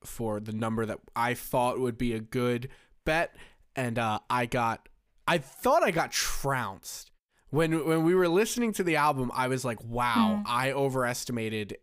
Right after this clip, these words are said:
Speaker 1: so much." Uh, and it actually was a lot closer than we thought.
Speaker 2: So,
Speaker 1: Um,
Speaker 2: here's the thing. I think that we both, you more so than I,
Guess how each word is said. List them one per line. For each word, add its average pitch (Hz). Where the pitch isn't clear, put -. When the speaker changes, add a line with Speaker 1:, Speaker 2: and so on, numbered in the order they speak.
Speaker 1:
so 135
much." 110
Uh, 113
and 117
it 180
actually 294
was 403
a 202
lot 208
closer 214
than 175
we 175
thought. 262
Speaker 2:
So, 269
Speaker 1:
Um, 254
Speaker 2:
here's 311
the 233
thing. 139
I 226
think 330
that 233
we 240
both, 240
you 277
more 233
so 220
than 180
I, 131